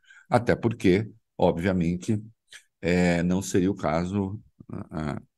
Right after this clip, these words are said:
felizmente, judeus e árabes vivem em paz no Brasil, né?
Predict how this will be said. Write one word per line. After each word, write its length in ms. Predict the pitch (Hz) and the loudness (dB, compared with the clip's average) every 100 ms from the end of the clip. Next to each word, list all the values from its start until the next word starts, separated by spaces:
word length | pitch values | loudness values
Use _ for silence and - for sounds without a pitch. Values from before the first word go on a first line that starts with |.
| _ _ | _ _
felizmente, 720 | - 117 117 107 92 92 92 107 | 4 6 8 6 2 2 2 2
judeus 440 | 104 87 87 90 | 2 4 4 4
e 60 | 90 | 4
árabes 360 | 87 87 90 | 4 4 0
vivem 300 | 87 92 95 | 0 0 0
em 60 | 95 | -2
paz 340 | - 85 85 | 2 2 2
no 100 | 87 | -2
Brasil, 400 | 85 92 78 67 - - - - | -2 0 -2 -6 -10 -20 -20 -4
né? 180 | 87 87 | -2 -2